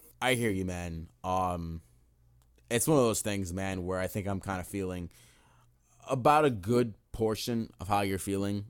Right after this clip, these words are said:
Um, we had a conversation for the traditional Dead Bet episode, and then when me and Kyle got off, I mean, we were really we're really bummed about everything. Like,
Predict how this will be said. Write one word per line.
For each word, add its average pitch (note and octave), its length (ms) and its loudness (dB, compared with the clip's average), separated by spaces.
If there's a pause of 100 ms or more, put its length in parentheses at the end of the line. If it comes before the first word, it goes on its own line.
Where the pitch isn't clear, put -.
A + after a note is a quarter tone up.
(140)
Um, F#2 640 -4 (180)
we F#2+ 240 -2
had G2+ 160 2
a F#2 60 -2
conversation F2+ 920 -4
for F2+ 300 -4
the E2+ 320 -8
traditional F#2 460 -8
Dead E2+ 220 -4
Bet F#2 140 -2
episode, F2+ 560 -4 (460)
and F2+ 260 -6
then F2 380 -4
when F2+ 440 -6
me F2 160 -4
and E2+ 100 -10
Kyle G#2+ 300 4
got F#2 220 -4
off, E2+ 460 -6
I F#2+ 120 -8
mean, F2 460 -8
we F2+ 140 -4
were G#2+ 160 -2
really F#2 520 -2 (540)
we're G2 180 -2
really A#2 280 4
bummed F#2+ 400 0
about F2+ 260 -2
everything. F2 580 -6 (100)
Like, D#2+ 320 -10